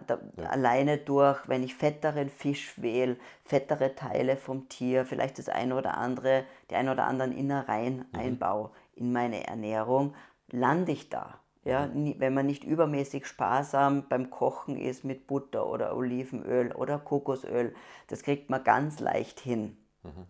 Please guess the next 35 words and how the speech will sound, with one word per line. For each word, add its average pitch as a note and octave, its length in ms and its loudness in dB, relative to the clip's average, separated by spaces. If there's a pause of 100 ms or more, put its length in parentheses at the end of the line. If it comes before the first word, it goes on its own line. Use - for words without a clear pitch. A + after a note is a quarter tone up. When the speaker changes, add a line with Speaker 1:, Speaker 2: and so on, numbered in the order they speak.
Speaker 2:
Also C3 160 -2
Speaker 1:
Mhm. C3 40 -2
Speaker 2:
dort, - 120 0
wo G#2 60 2
man F#2+ 140 4
eigentlich G#2 180 0
gespart G2+ 300 4
hat A#2+ 120 0
früher A#2+ 240 4
und A#2 60 0
gesagt A2+ 200 -6
hat, G#2+ 120 -2
beim G#2+ 80 -2
Speaker 1:
Genau. D3+ 200 6
Speaker 2:
Salat A2 280 10
ein - 300 -20
bisschen G#2+ 180 4
weniger A2 320 4
Öl A2+ 180 6
drüber, A#2 340 4
Speaker 1:
Genau. C3 440 2
Speaker 2:
sollte G2+ 200 -6
man G2+ 100 2
eigentlich G2 140 0
jetzt G#2 140 -4
das G2+ 120 -10
Gegenteil F#2 340 -2
dann F2 140 -6
machen. E2+ 320 -10
Speaker 1:
Dann D3 360 4
sieht D#3+ 280 0
man, D3+ 220 2
dass B2+ 540 4
die C3 180 0
wenigsten, C#3+ 1040 2